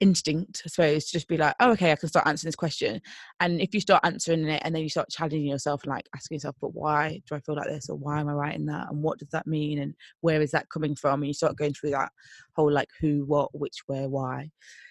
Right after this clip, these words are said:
sort of scenario, then you can be digging deeper and deeper. So I think it's a really useful way to start it. Um, another thing that I have tried, and I would just like to say this, like, I've definitely tried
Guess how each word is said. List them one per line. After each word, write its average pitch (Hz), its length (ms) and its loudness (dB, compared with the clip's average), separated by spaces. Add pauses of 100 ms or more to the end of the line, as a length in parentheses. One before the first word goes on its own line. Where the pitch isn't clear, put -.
(120)
sort - 160 4
of 156 80 -6
scenario, 165 400 8
then 151 120 4
you 143 80 -2
can - 120 -8
be 156 80 0
digging 147 320 0
deeper 147 280 -2
and 147 120 -2
deeper. - 400 -2
So - 120 0
I 165 40 2
think 202 180 4
it's 190 140 0
a 165 80 0
really 156 320 4
useful 151 500 -2
way 147 180 2
to - 120 -12
start 143 420 0
it. 285 300 -6 (420)
Um, 165 540 6
another 220 320 6
thing 196 200 4
that 170 140 0
I 160 560 0 (220)
have 202 220 4
tried, 180 520 6 (460)
and 202 80 6
I 196 40 8
would 202 160 2
just 190 140 -4
like 185 120 4
to 175 80 -8
say 175 180 8
this, 156 160 4
like, 156 180 0
I've 160 220 4
definitely 160 320 2
tried 147 320 4